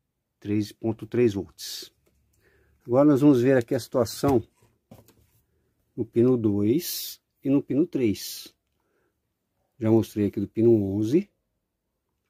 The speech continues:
agora do pino dois e pino três, aqui com o rádio desligado. Pino dois e pino três, eles estão ligados juntos. Então eu tenho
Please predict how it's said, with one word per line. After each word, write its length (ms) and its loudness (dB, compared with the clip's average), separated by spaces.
agora 220 -2
do 100 -4
pino 260 0
dois 300 2
e 40 -8
pino 200 -2
três, 300 -4
aqui 260 -12
com 140 -2
o 40 0
rádio 300 0
desligado. 760 -2
Pino 220 8
dois 240 0
e 60 -2
pino 200 -2
três, 300 -4
eles 160 -2
estão 220 -4
ligados 360 0
juntos. 640 -2
Então 200 4
eu 60 4
tenho 320 -2